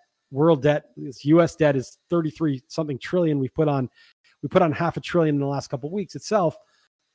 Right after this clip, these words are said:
The global South, as they like to call it, I don't think is gonna be able to fund this debt anymore. In other words, we can't just keep extracting from these poor people and taking their resources and that sort of paper over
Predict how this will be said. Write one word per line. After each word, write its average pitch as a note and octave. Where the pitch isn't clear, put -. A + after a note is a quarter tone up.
The D#3+
global E3+
South, D#3
as D3+
they C#3
like C3+
to -
call F3+
it, C#3
I E3
don't G3
think E3+
is -
gonna D3+
be D3+
able C#3+
to -
fund D#3
this B2
debt D3
anymore. B2
In C3+
other D#3
words, C#3
we C#3
can't E3+
just D#3
keep D#3
extracting D3
from C3+
these B2
poor G3+
people B2
and A#2
taking E3
their C3
resources C#3
and C#3
that D3+
sort D3
of -
paper D#3+
over C#3+